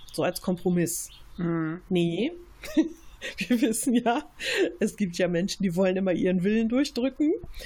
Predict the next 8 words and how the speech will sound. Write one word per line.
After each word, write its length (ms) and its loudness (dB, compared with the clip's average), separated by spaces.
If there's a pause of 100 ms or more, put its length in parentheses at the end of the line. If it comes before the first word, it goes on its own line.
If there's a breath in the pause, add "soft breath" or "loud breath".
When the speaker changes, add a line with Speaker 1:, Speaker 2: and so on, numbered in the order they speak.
(400 loud breath)
Speaker 1:
Und 540 4 (120)
so 320 2
kam 300 0
es 160 0
niemals 580 4
zu 100 -2
einer 280 4
Einigung. 720 6